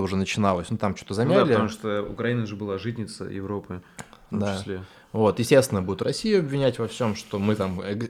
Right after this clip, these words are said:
Speaker 1: зерно не экспортируем и так далее. Вот, но будет голод. Скорее всего, он в первую очередь коснется там ст-, бедных стран, типа там вот Африки какой-нибудь и так далее. Вероятнее всего, Европы как-то коснется, потому что там будет миграция там вот этих вот людей. Где безопаснее-то?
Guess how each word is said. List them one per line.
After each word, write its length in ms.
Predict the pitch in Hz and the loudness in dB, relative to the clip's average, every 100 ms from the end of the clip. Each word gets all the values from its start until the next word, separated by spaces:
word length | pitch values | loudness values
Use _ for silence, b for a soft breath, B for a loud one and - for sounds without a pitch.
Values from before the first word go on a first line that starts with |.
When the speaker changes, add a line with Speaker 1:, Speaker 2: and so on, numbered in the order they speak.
| 120 | 0
Speaker 1:
зерно 380 | 107 143 156 160 | 6 8 8 8
не 180 | 131 123 | 6 4
экспортируем 520 | - 127 - 135 123 | 2 -2 -2 -2 -2
и 20 | |
так 120 | 127 | 0
далее. 260 | 156 170 139 B B | 0 0 -2 B B
Вот, 180 | - 117 | 0 2
но 60 | 127 | 2
будет 240 | 180 190 | -2 -2
голод. 400 | 113 107 98 90 | 0 4 4 2
Скорее 240 | - 127 135 | -2 -2 0
всего, 220 | - 113 | 0 0
он 40 | |
в 40 | 110 | 2
первую 220 | 120 107 | 4 4
очередь 260 | 101 - 98 | 2 -2 -6
коснется 480 | 101 98 90 - | -4 -2 -4 -6
там 180 | - - | -12 -14
ст-, 280 | - - 101 | -14 -10 -6
бедных 320 | 101 151 160 | -2 0 -2
стран, 400 | - 143 147 143 - | -2 -2 0 -2 -10
типа 240 | - - 85 | -16 -16 -14
там 200 | 82 87 | -14 -10
вот 120 | - | -4
Африки 340 | 131 - 123 | -4 -6 -12
какой-нибудь 360 | - - 110 104 | -14 -6 -4 -4
и 20 | |
так 100 | 107 | -4
далее. 380 | 135 147 135 123 B B - | -2 0 -2 -4 B B -2
Вероятнее 540 | 113 120 117 - 90 | 2 6 6 4 -2
всего, 460 | - 98 98 90 - b b | -4 -4 -2 -4 -8 b b
Европы 400 | 104 101 98 90 | -8 -4 -2 -2
как-то 240 | 113 113 127 | -6 -8 -8
коснется, 360 | 123 135 131 - | -6 -6 -8 -10
потому 180 | - 123 | -8 -8
что 80 | - | -4
там 120 | 113 | 0
будет 180 | 120 117 | 0 0
миграция 540 | 113 120 110 - 101 | -2 0 -2 -2 -6
там 160 | - 95 | -4 -8
вот 100 | 95 | -8
этих 220 | - 101 | -12 -12
вот 100 | 104 | -8
людей. 400 | 110 110 104 104 B B _ | -2 0 -2 -6 B B _
Где 240 | - 220 233 | -12 -6 -4
безопаснее-то? 840 | 143 135 185 190 123 101 87 | -2 0 0 0 -2 -6 -8